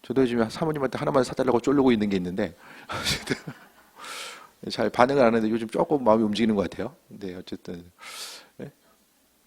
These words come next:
뭐, 그것 때문에 있고 없고 행복하고 그러진 않아. <laughs> 그런데 우리가 삶을 살아가면서 어떤 보여지는 거, 들려지는 거,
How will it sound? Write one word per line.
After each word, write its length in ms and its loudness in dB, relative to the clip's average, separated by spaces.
뭐, 140 0
그것 180 2
때문에 220 8
있고 260 6
없고 240 6
행복하고 400 8
그러진 260 6
않아. 360 4
<laughs> 320 -20
그런데 420 -4
우리가 220 6
삶을 380 4
살아가면서 1160 2
어떤 800 4
보여지는 580 8
거, 120 6
들려지는 600 2
거, 300 -8